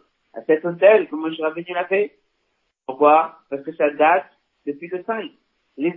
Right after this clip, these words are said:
autres événements qui ont eu lieu, Natel Nishma, ça, ce sont des préparations pour le six. Et d'où à Klal, c'est connu la règle,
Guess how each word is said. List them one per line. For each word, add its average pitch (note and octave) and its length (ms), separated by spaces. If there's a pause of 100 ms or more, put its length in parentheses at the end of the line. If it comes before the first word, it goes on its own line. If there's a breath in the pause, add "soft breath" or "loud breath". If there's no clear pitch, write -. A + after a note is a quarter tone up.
autres D#4 260
événements G3 600
qui D#3+ 100
ont D3+ 160
eu D3 100
lieu, C#3 220
Natel C#3 400
Nishma, D#3+ 440 (220)
ça, C4+ 180
ce G#3+ 80
sont G#3+ 140
des F#3 120
préparations E3 960 (280)
pour A#2+ 120
le G#2+ 120
six. - 140 (3000)
Et C#3 100
d'où A#3+ 100
à A3 180
Klal, F#3 420 (220)
c'est D3+ 120
connu F#3 240
la F3 120
règle, D#3+ 360